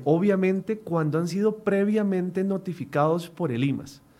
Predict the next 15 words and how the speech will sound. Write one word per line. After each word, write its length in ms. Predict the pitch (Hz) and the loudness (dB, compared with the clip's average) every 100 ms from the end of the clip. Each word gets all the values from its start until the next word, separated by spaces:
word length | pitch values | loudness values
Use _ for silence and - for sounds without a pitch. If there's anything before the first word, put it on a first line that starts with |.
| - - _ - | -20 -20 _ -2
eh, 320 | 139 131 135 | 2 4 2
de 100 | 143 | 2
tal 200 | 143 160 | 4 4
manera 380 | 185 185 175 185 | 4 2 2 0
que 100 | 185 | -2
puedan 340 | 160 160 175 | 0 0 0
ahí 200 | 170 165 | 0 0
hacer 260 | 160 147 147 | 0 0 -2
el 100 | 175 | 0
retiro 380 | 202 202 196 226 | -2 0 0 2
y 60 | |
al 80 | 196 | 2
mismo 260 | 160 175 180 | 2 0 -2
tiempo 380 | 180 175 175 202 | -2 -4 -4 -2
bancarizarse. 760 | 170 139 110 104 82 - - | -2 -2 -4 -6 -10 -12 -20